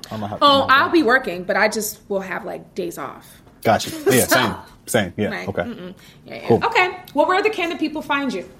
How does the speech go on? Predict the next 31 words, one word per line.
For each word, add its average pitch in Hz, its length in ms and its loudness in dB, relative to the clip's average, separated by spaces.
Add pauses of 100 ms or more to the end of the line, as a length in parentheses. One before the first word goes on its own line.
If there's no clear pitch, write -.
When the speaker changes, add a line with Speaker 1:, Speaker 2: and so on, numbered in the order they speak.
(880)
Speaker 1:
The 156 100 -2
folks 208 260 6
can 165 100 0
find 175 340 4
me 190 240 0 (340)
on 139 540 -2
Instagram, 131 680 -4
probably 117 520 0
where 104 400 -4
I 101 80 -2
have 98 520 -4
all 104 180 2
the 98 100 -4
things. 110 560 -4
That's 107 220 -2 (100)
at 175 220 0 (420)
M 151 160 2
as 127 120 4
in 113 80 0
Marvin, 104 440 -2 (180)
Toliver, 120 460 2
T 160 180 -4
O 113 120 -8
L 98 260 -10
I 110 140 0
V 107 260 -6
E 101 40 -8
R 110 200 -8 (380)
underscore 123 500 0 (120)
L 120 220 -2
C - 360 -2